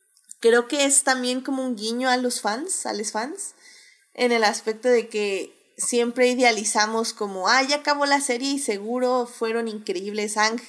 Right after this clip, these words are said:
en sus doce años que derrotó al emperador de la Nación de Fuego y seguro su vida fue perfecta después. Y tal vez sí fue perfecta, pero era un ser humano al final del día.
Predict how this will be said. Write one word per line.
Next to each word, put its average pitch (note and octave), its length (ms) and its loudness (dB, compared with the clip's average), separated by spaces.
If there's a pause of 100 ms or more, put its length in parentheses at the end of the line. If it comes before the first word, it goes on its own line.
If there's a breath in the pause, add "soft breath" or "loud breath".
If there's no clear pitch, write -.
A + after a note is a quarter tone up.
(100)
en G#3+ 180 -6
sus G#3 240 -2
doce A3+ 300 2
años A3 560 0 (320 loud breath)
que A3+ 120 4
derrotó G#3 560 2
al G#3 540 2
emperador G3+ 600 -4
de G#3+ 80 -4
la G3+ 140 -4
Nación G3+ 340 -8
de G#3 100 -6
Fuego G#3+ 340 -2
y A#3+ 100 -2
seguro A3 420 -2
su A#3 140 -6
vida G#3+ 340 -6
fue G#3+ 120 -2
perfecta G3+ 600 -8
después. F#3+ 500 -8 (680 loud breath)
Y E4 140 0
tal G4+ 100 6 (100)
vez C5 100 6
sí - 80 6 (120)
fue G4+ 160 -2
perfecta, C#4 600 -2
pero A3+ 720 0 (480)
era D4+ 200 0
un D4+ 100 -2
ser D4 220 2
humano A#3 320 -2
al G#3 100 -10
final F#3+ 300 -12
del F#3+ 140 -10
día. F#3 280 -12